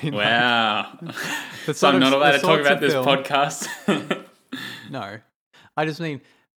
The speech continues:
Speaker 1: it, it, I reckon there was, uh, what I'm trying to say is I think there was probably a period in the two thousands where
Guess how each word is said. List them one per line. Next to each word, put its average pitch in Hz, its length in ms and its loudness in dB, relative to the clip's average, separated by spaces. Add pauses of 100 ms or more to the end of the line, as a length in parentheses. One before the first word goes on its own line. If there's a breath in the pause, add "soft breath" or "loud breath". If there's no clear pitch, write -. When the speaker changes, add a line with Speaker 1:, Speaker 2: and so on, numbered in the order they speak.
(600)
Speaker 1:
it, - 480 -18 (100)
it, 156 180 -4
I 151 100 -2
reckon 160 340 -6
there 151 100 -6
was, 123 160 -10 (140)
uh, 123 100 -8
what 139 160 -6
I'm 120 100 -6
trying 107 220 -10
to 104 60 -14
say - 180 -18
is 113 100 -14
I 117 80 -8
think 151 180 -12
there 151 100 -6
was 139 100 -8
probably 165 380 -10
a 139 60 -6
period 110 500 -10
in 110 160 -16
the 104 180 -16 (320)
two 120 160 -14
thousands 104 500 -10
where 104 320 -8